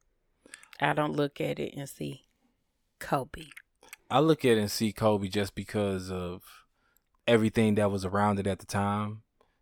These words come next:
Speaker 2: You know what I mean? Everybody was talking about how it looked like a space boot or like a moon boot.
Speaker 1: Did we talk about Kobe going to Adidas? 'Cause it's a Adidas.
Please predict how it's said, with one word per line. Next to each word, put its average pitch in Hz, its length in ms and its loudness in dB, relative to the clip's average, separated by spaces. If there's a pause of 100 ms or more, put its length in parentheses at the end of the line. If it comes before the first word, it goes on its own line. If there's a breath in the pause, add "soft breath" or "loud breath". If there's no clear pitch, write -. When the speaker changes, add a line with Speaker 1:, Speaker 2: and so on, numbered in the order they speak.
Speaker 2:
You 101 120 -6
know 104 100 2
what 104 60 4
I - 20 4
mean? 101 120 2
Everybody 98 280 2
was 95 100 -8
talking 98 220 -2
about 98 120 -2
how 98 60 -2
it 98 40 -4
looked 98 100 -4
like 92 140 -6
a - 40 -12
space 98 380 -4
boot 101 180 -4
or 92 140 0
like 95 160 -6
a 92 40 -6
moon 95 280 -2
boot. 101 200 -2 (520 loud breath)
Speaker 1:
Did 220 380 -2
we 453 120 0
talk 403 260 0
about 370 340 2 (100)
Kobe 359 320 2
going 339 260 2
to 285 180 4
Adidas? 302 480 0 (2000)
'Cause 277 200 -2
it's 277 160 0
a 180 260 4
Adidas. 208 640 -4